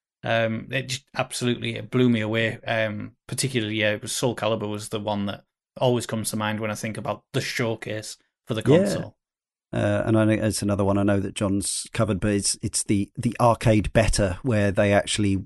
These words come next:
Speaker 2: went back to this
Speaker 1: Yeah.
Speaker 2: arcade machine from a couple of years before and souped it up in every way, higher polygons, higher frame rate, e-, everything is,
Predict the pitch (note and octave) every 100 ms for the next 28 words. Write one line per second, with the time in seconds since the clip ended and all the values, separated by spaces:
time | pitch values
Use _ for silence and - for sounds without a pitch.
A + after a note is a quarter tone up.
0 | - A2+ G#2+ - G#2+ - - G2+ G2+ -
1 | - G2 - A#2+ G#2+ - G#2+ G#2 G2+ F#2+
2 | G#2+ G#2 G2 F#2+ - G2 - C#3 B2+ G#2+
3 | G2 - _ _ _ - - C3+ - A2
4 | A2+ G#2 G#2 G#2 G2 G#2+ A2 G#2+ G2 A#2+
5 | G2+ - A#2+ A2+ G#2+ G#2 - G#2 F#2+ -
6 | A2+ G#2+ G2+ G2+ - G#2 A2 A2+ G#2 G#2+
7 | F2+ G#2 G2 G2 G2 -